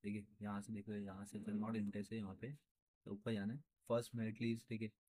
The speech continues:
ऐसे आपको सेलेक्ट कर लेना है, फर्स्ट, सेकेंड, थर्ड, आपको जो भी कॉलेजेस चाहिए उसके हिसाब से आप यहाँ पे सर्च कर लेना, ठीक है। तो मैंने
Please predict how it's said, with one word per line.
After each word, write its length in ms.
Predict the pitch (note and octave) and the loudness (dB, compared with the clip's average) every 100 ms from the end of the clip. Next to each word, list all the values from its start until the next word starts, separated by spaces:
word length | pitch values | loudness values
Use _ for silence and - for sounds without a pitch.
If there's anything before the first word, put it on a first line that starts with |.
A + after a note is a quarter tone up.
| - | -8
ऐसे 180 | G2+ G#2+ | -6 -6
आपको 200 | G#2 A2+ | -6 -6
सेलेक्ट 300 | - G#2+ G2+ | -2 0 0
कर 60 | |
लेना 200 | G#2 G#2 | 2 2
है, 80 | A2 A#2+ _ _ _ _ _ | 0 -4 _ _ _ _ _
फर्स्ट, 240 | G#2+ A2 - | 0 0 -2
सेकेंड, 360 | G#2 A2+ A2+ | 0 4 4
थर्ड, 280 | - G#2 A2+ - - | 2 0 -2 -2 -2
आपको 220 | G2+ A#2+ | 0 2
जो 140 | A2+ | 4
भी 180 | B2 B2 | 4 2
कॉलेजेस 500 | G#2 G#2+ G#2 G#2+ G#2 | 2 0 2 0 -2
चाहिए 320 | G2+ G2 B2 D3 | -2 0 0 -2
उसके 220 | B2+ - | -6 -4
हिसाब 280 | A2+ G#2+ F#2 | -4 -4 -8
से 120 | - | -4
आप 140 | A#2+ D3 _ _ _ | -4 -6 _ _ _
यहाँ 140 | G2 G2 | -4 -2
पे 100 | D3+ | -2
सर्च 300 | G3+ - A3 | -2 -2 -2
कर 100 | - | -2
लेना, 260 | F#2+ F2+ F2+ - | -4 -4 -6 -2
ठीक 140 | C3+ | -2
है। 60 | D3 | 0
तो 160 | - | 0
मैंने 320 | A2 A2 A#2 | 2 2 2